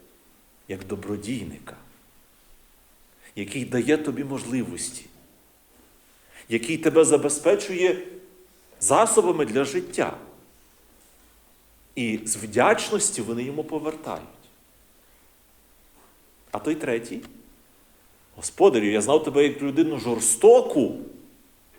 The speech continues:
Ти вимагаєш те, чого насправді не мав би від мене вимагати. Ти збираєш там, де не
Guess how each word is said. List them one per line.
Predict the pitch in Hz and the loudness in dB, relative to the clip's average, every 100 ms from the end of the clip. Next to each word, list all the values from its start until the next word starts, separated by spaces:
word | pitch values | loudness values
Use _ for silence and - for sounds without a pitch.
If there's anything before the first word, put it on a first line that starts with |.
| _ _ _ _ - - _ _ _ _ _ _ _ _ _ | _ _ _ _ -20 -20 _ _ _ _ _ _ _ _ _
Ти | - 196 | 4 6
вимагаєш | 196 175 175 180 175 | 6 6 6 4 2
те, | - 175 214 | 2 4 4
чого | 208 175 135 170 185 - - - - | 4 0 2 2 2 0 -14 -14 -4
насправді | 127 - 170 165 143 | -2 2 4 4 2
не | 139 | 0
мав | 143 240 254 | 4 4 4
би | 262 | 2
від | 233 | 0
мене | 185 139 | 0 0
вимагати. | 101 104 104 92 78 - - - _ _ _ _ _ _ _ _ _ _ _ _ _ - - | 0 0 -2 -4 -6 -8 -16 -20 _ _ _ _ _ _ _ _ _ _ _ _ _ -20 6
Ти | 175 175 | 8 8
збираєш | 101 127 160 160 135 - | 4 4 6 8 6 2
там, | 147 131 | 0 0
де | 101 | -2
не | 98 90 | -6 -8